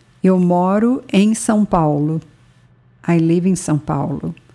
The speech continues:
There are a few exceptions, though. Porém,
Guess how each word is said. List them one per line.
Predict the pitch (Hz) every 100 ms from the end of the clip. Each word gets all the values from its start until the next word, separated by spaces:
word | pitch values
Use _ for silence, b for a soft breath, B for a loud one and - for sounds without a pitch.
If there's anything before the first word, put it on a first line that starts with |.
| b b b _ -
There | 170 190 190 -
are | 196 220 233
a | 202
few | - 226
exceptions, | 220 - - 185 180 - 220 220
though. | 175 175 175 269 - b b b _
Porém, | 190 185 180 202 262